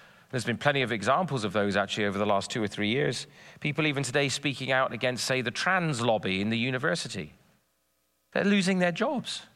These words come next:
They're not even Christians. They're being thrown out of their positions. Former Chief Lord Justices in England, like Lord Sumption, spoke out against lockdowns and illegal mandates,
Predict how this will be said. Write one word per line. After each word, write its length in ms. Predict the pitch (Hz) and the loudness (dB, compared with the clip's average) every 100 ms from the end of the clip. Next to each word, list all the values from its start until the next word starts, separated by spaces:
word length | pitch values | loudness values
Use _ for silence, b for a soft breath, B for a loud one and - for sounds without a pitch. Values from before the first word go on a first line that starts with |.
| _ _ _ _ | _ _ _ _
They're 100 | 214 | -2
not 100 | 247 | 2
even 180 | 208 185 | 2 0
Christians. 640 | - 262 - 285 214 - - | 0 -2 -4 -6 -10 -12 -6
They're 80 | 196 | 0
being 160 | 196 | 0
thrown 380 | - 196 214 202 | 2 4 6 6
out 160 | 196 185 | 6 4
of 100 | 175 | 4
their 160 | 190 | 2
positions. 680 | 190 185 240 - 262 127 - - _ _ _ _ _ _ _ _ _ _ _ _ _ _ _ _ _ _ _ _ _ _ _ _ _ _ _ _ _ _ _ b b b b _ _ _ _ _ _ | 2 -2 -2 -2 -6 -8 -12 -18 _ _ _ _ _ _ _ _ _ _ _ _ _ _ _ _ _ _ _ _ _ _ _ _ _ _ _ _ _ _ _ b b b b _ _ _ _ _ _
Former 560 | - - 208 202 202 196 | -2 4 6 6 6 4
Chief 400 | - 214 196 - | 2 2 2 2
Lord 320 | 196 196 165 | 2 4 4
Justices 600 | 165 214 - 208 185 156 | 2 2 0 0 0 0
in 80 | 147 | 2
England, 300 | 220 175 131 | 2 2 2
like 200 | 135 135 | 2 4
Lord 220 | 165 170 | 2 2
Sumption, 500 | - 202 190 - 101 - - _ _ _ _ _ b b b b | 2 2 2 -2 -4 -8 -20 _ _ _ _ _ b b b b
spoke 440 | - - 170 180 | -4 2 4 6
out 280 | 180 185 185 | 4 4 4
against 400 | 143 170 175 - | 2 2 2 2
lockdowns 640 | 165 208 - 160 147 139 131 | 4 2 2 2 4 2 2
and 80 | |
illegal 380 | 139 165 185 156 | 2 4 2 2
mandates, 840 | 165 180 202 185 120 101 - - | 4 4 4 4 2 0 -4 -4